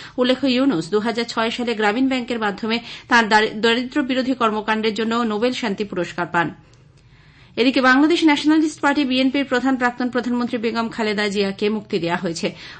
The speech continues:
ঊনআশি বছরের বেগম খালেদা কিডনি, ফুসফুস, হৃদরোগ সহ বিভিন্ন সমস্যা নিয়ে এতদিন গৃহবন্দী ছিলেন।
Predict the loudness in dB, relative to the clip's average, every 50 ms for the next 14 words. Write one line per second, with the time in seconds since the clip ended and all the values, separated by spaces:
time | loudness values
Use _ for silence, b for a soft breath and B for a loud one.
0 | B 4 4 6 6 4 2 0 -2 -2 -2 -2 0 0 0 0 0 0 0 -2
1 | -2 -4 -4 -4 -2 -2 -2 -2 -2 -2 -4 -4 -2 -4 -4 -4 -2 -4 -4 -4
2 | -4 -6 -8 -6 -4 -4 -4 -4 -2 -4 -6 -8 -6 -6 -8 -6 -4 -2 -2 0
3 | 0 0 0 0 -2 -2 -2 -4 -4 -4 -4 -4 -6 -4 -2 -2 -2 -2 B B
4 | B B B -2 0 0 0 0 0 0 0 0 -2 -2 -2 -2 -4 -2 -2 0
5 | -2 -2 -2 -4 -4 -4 -2 -4 -4 B